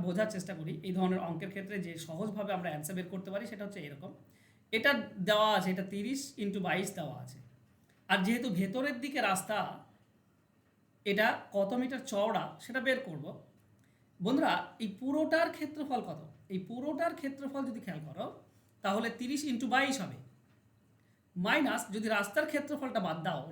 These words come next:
রাস্তার ক্ষেত্রফল একশো বর্গমিটার, তাহলে যেটা পাবে সেটা হচ্ছে এই ভেতরের দিকে যে আয়তক্ষেত্র আছে তার ক্ষেত্রফল, মানে ক্ষেত্রফল পাবে, তাই না? এটা হচ্ছে বাইশ তিন ছেষট্টি, মানে ছশো ষাট মাইনাস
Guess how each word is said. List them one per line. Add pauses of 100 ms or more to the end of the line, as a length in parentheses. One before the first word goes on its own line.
রাস্তার
ক্ষেত্রফল
একশো
বর্গমিটার, (440)
তাহলে
যেটা
পাবে
সেটা
হচ্ছে
এই (100)
ভেতরের
দিকে
যে (520)
আয়তক্ষেত্র (120)
আছে (180)
তার
ক্ষেত্রফল, (100)
মানে (120)
ক্ষেত্রফল
পাবে, (640)
তাই
না? (480)
এটা
হচ্ছে (100)
বাইশ
তিন
ছেষট্টি, (140)
মানে
ছশো (120)
ষাট (200)
মাইনাস